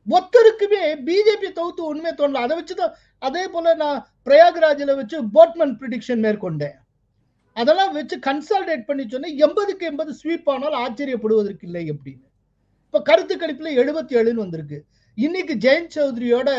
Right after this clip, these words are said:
சீல் பண்ணிருக்காங்க agreement. அதே மாதிரி eighty out of eighty முடிஞ்சது ஜோலி. அதனால score பண்றது எல்லாம் இங்க பின்னால பாத்துக்கலாங்க. ரைட்டா? இது ஒண்ணும் பெருசு இல்ல.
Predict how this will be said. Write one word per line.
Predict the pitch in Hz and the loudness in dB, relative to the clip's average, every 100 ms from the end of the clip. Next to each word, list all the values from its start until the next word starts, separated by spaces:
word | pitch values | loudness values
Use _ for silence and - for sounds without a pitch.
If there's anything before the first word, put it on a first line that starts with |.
| 220 | -4
சீல் | - 302 247 | -6 -8 -4
பண்ணிருக்காங்க | 220 190 170 180 165 | -4 -4 -6 -8 -4
agreement. | 160 190 233 165 143 _ _ _ _ _ | -4 -4 -6 -8 -12 _ _ _ _ _
அதே | 302 392 | -6 -2
மாதிரி | 427 320 | 0 2
eighty | 359 359 381 | 0 0 4
out | 349 285 | 6 6
of | 294 240 | 2 2
eighty | 240 240 220 - | 2 0 -6 -8
முடிஞ்சது | 311 359 370 226 | -8 -6 -6 -4
ஜோலி. | 240 240 214 208 _ _ _ _ _ _ _ _ _ _ _ _ _ _ _ | -2 -2 -6 -12 _ _ _ _ _ _ _ _ _ _ _ _ _ _ _
அதனால | - 311 427 427 415 349 415 277 147 - | -4 0 0 0 0 0 -2 -4 -6 -14
score | - - 349 415 427 | -20 0 2 2 0
பண்றது | 359 320 285 247 | -8 -8 -6 -2
எல்லாம் | 247 294 320 294 | -2 0 0 0
இங்க | 226 | -2
பின்னால | 220 247 285 214 | -4 -4 -2 -4
பாத்துக்கலாங்க. | 190 196 180 160 143 135 _ _ _ _ _ _ _ _ _ _ | -4 -6 -6 -8 -8 -14 _ _ _ _ _ _ _ _ _ _
ரைட்டா? | 175 226 208 202 170 | 0 0 2 -2 -4
இது | 147 175 | -8 -4
ஒண்ணும் | 214 294 294 | -2 -4 -2
பெருசு | 240 247 233 | -2 -2 -6
இல்ல. | 160 | -10